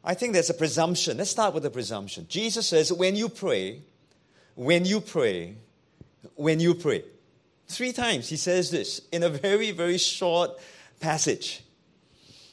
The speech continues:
I want to suggest to you that there's a presumption that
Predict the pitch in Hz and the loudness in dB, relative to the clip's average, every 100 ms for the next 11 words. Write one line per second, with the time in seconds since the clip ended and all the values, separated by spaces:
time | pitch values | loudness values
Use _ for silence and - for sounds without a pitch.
0 | _ _ _ _ _ 151 175 208 185 147 | _ _ _ _ _ 0 2 2 0 2
1 | 185 190 - 190 196 160 151 160 160 160 | 4 2 -2 0 2 4 6 4 4 2
2 | 143 143 208 240 - 139 123 165 147 151 | 2 2 2 0 -4 -4 -4 -2 2 2
3 | - - | 0 -10